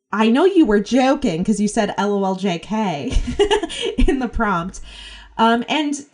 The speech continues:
astrology can't really predict the future, right? With anything. Um, but like we're talking about before the recess, there is the planet Jupiter, which is the planet of abundance. And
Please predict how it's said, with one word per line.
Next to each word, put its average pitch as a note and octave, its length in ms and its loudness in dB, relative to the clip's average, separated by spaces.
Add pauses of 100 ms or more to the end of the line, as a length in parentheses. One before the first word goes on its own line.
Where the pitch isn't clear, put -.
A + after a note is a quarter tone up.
(140)
astrology G#4 520 2
can't A3+ 400 -2
really G3 280 2
predict E3 320 -4
the D#3 60 -6
future, - 420 -14
right? F#3+ 360 -4
With G#3+ 140 0
anything. E3+ 640 -4 (380)
Um, A#3 420 2
but D#4+ 460 2 (300)
like C#4+ 200 -2
we're D#4 80 0
talking C#4 300 -4
about B3+ 180 -4
before A#3 200 -4
the A3+ 80 0
recess, A3+ 580 0
there G#3 180 -4
is G#3+ 220 -2
the G#3+ 60 -4
planet C4+ 580 -4 (120)
Jupiter, G3+ 580 -2
which G3+ 200 -2
is A3 140 0
the A#3 100 -8
planet E3+ 420 -6
of E3+ 140 -8
abundance. E3+ 880 -2 (400)
And G3 240 -2